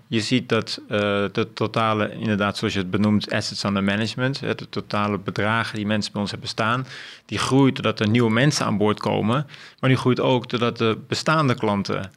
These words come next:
eh, meer geld gaan storten. En wat ook nog eens helpt, is dat tegenwoordig de markten omhoog blijven gaan.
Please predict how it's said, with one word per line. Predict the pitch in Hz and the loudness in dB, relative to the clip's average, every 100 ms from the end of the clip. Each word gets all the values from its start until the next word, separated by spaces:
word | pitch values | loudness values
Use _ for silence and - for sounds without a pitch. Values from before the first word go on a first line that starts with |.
| _ | _
eh, | - 110 104 | -4 0 0
meer | 101 110 113 107 | 2 2 2 2
geld | - 110 107 - - | 0 0 0 -4 -12
gaan | - 110 | -6 -4
storten. | - 117 90 123 131 - - - - _ | 0 0 0 -4 -8 -10 -18 -20 -20 _
En | - 95 | -4 -2
wat | 98 | 0
ook | 113 | 2
nog | 131 | 4
eens | 131 | 4
helpt, | 127 127 127 | 4 4 2
is | 127 104 | -2 0
dat | 123 - | -2 0
tegenwoordig | 123 120 120 117 | -2 0 0 2
de | |
markten | 123 127 107 104 | 2 2 0 -2
omhoog | 104 104 | 0 0
blijven | - 95 92 - | 0 -2 -2 -4
gaan. | 98 80 | -6 -6